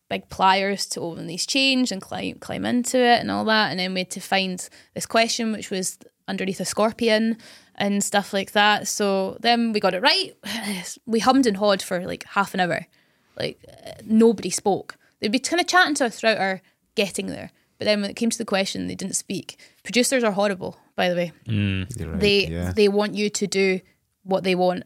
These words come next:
Speaker 1: And if you don't do it, they will make you. Uh, so it's like, "Right, do it again and again and again.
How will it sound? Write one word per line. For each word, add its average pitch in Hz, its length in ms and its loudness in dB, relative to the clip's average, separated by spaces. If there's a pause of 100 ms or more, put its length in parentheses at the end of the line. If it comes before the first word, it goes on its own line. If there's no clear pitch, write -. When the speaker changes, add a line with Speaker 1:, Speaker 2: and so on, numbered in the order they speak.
Speaker 1:
And 196 140 -2
if 180 120 -4
you 196 80 0
don't 196 220 -4
do 190 140 -2
it, 185 180 -2
they 180 140 -2
will 175 120 -2
make 175 220 -6
you. - 80 -8 (580)
Uh, 131 220 0
so - 120 -4
it's - 100 -2
like, 240 80 0
"Right, 262 120 4
do 349 100 4
it 311 80 6
again 254 360 0
and 262 80 -4
again 247 480 2
and 240 80 -2
again. 233 440 4